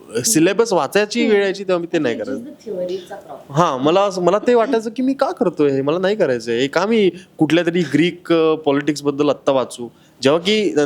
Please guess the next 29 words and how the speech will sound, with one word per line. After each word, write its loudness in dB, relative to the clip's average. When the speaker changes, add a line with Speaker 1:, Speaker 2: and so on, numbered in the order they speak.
Speaker 1:
खूप 2
इंटरेस्टिंग 2
होतं 0
ते 2
आणि -2
Speaker 2:
हम्म. -8
Speaker 1:
वाचलं 2
पाहिजे. 2
आणि 2
अभ्यास -2
करा, 0
शिक्षण -4
करा, 0
कॉलेज 0
एज्युकेशन -2
महत्वाचं -2
आहे, -4
मी -2
आत्ताच -2
सांगतो. -4
हे 4
माझ्या 0
ह्याच्यावरनं -2
अजिबात 0
जाऊ -2
नका, -4
education 0
is 0
important. -2